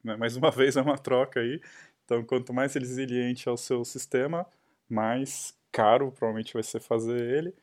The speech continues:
e testar e colo-, manter isso em produção, tem um custo,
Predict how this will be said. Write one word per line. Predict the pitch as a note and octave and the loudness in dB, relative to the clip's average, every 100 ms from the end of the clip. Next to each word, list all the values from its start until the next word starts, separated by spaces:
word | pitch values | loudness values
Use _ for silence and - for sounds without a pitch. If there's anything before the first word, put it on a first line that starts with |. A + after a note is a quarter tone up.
| _ _ - | _ _ -6
e | B2 B2+ | -4 -4
testar | - B2+ - A2 A2+ D3+ D3 A2+ | -4 -4 2 6 8 8 6 2
e | A2 G#2 G#2 | -4 -10 -10
colo-, | - A#2 A2+ - | -4 -4 -4 -6
manter | A#2+ A2+ A#2+ | -6 -2 -4
isso | A#2+ B2+ | -4 -6
em | |
produção, | B2 B2+ B2+ - A#2 B2+ D#3 D#3+ _ | -4 -4 -4 -4 -2 0 -2 -6 _
tem | - B2 | 2 2
um | C#3+ | 0
custo, | - C3 F3 - A#3+ | -4 -2 -2 -4 -14